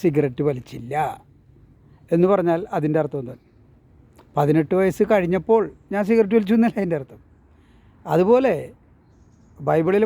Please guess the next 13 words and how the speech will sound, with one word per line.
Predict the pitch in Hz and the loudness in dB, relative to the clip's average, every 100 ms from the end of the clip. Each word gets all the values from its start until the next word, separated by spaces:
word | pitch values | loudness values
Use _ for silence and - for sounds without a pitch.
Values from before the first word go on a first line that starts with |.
| 220 | 0
മത്തായിയുടെ | 196 170 175 185 | -2 -2 -2 -4
പുസ്തകം | 175 165 160 170 | -8 -6 -2 -2
ഒന്നാം | 156 156 160 | 0 0 -2
അധ്യായത്തിൽ | 147 147 143 147 139 | -2 -2 -2 -4 -6
പറയാൻ, | 151 127 113 - _ _ _ _ - - _ _ _ _ _ _ _ _ - 151 | -8 -10 -16 -18 _ _ _ _ -20 -20 _ _ _ _ _ _ _ _ -8 0
മറിയ | 165 180 202 220 - _ _ _ _ _ _ - | 2 4 4 2 -2 _ _ _ _ _ _ -8
തൻ്റെ | 170 180 - | -4 -4 -2
കുഞ്ഞിനെ | 196 165 165 185 - | -2 2 2 2 -2
പ്രസവിക്കുന്നത് | - 160 175 175 151 185 185 185 | -6 -4 -4 -4 -4 -2 -2 -2
വരെ, | 185 139 120 _ _ _ _ - | -2 -4 -6 _ _ _ _ -2
യേശുവിനെ | 156 147 175 170 | -2 0 -2 -2
പ്രസവിക്കുന്നത് | 190 185 165 156 156 156 156 | -2 -4 -4 -4 -4 -2 -2
വരെ | 135 | -6